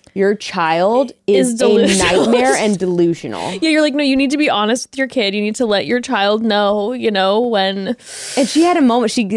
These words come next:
Speaker 1: I can't remember, like, the things she was saying to him was just basically, like, "Keep your head screwed on straight." Like,
Speaker 2: Mm-hmm.
Speaker 1: you know, be, she's being, like, that wise mother figure while hyping him up to the
Speaker 2: Yeah.
Speaker 1: max.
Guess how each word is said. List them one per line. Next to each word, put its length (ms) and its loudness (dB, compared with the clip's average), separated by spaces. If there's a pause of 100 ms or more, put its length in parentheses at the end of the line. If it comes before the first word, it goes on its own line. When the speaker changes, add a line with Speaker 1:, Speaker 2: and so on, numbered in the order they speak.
Speaker 1:
I 160 2
can't 200 -4
remember, 220 0
like, 180 0
the 60 -2
things 260 -2
she 80 -4
was 120 -2
saying 240 0
to 60 -2
him 100 -4
was 120 -6
just 200 -8
basically, 400 -2
like, 180 0
"Keep 240 -6
your 80 0
head 300 -4
screwed 300 -4
on 180 -4
straight." 400 -6
Like, 220 -6
Speaker 2:
Mm-hmm. 100 -6 (460)
Speaker 1:
you 80 -2
know, 100 -2
be, 240 -4
she's 260 -6
being, 380 0
like, 200 -2
that 220 -2
wise 300 -2
mother 220 -4
figure 320 -2
while 200 -2
hyping 500 -4
him 220 -6
up 300 -4
to 180 -4
the 60 -4
Speaker 2:
Yeah. 100 -2
Speaker 1:
max. 460 -10